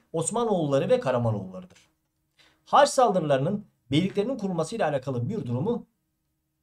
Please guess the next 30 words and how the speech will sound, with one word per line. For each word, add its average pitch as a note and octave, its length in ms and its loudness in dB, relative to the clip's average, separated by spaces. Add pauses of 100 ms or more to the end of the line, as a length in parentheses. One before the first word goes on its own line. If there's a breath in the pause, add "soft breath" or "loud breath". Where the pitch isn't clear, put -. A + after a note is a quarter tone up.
(180)
yoktur D#3+ 320 0
değerli A2+ 220 0
arkadaşlarım. G#2 420 -10 (460)
Anlaştık F#3+ 400 0
mı? A2 140 -12 (100)
Mesela A3 300 0
Ankara A#3 380 2
Savaşı E3+ 340 0
da E3+ 140 0
büyük A#2+ 180 -4
bir A2+ 80 -2
etken A2+ 260 -4
yaratıyor. G2 520 -10 (280)
Ankara F3+ 320 0
Savaşı'ndan E3+ 440 -2
sonra A3 260 -2
beyliklerin D3+ 440 -4
çoğu A#3+ 240 -2
bağımsızlığını C#3 540 -2
yeniden D3+ 340 -2
kazanıyordu. F#2+ 520 -14 (280)
Biliyorsunuz G#2 400 -10
ki - 140 -18 (340 soft breath)
bunun A#3 140 -4
üzerinde B2 340 -2
etkili D3 220 -6
olabilir G3+ 460 -4
ama F#3 220 -2
Haç G#3 140 -2
saldırı-, C#3 480 -4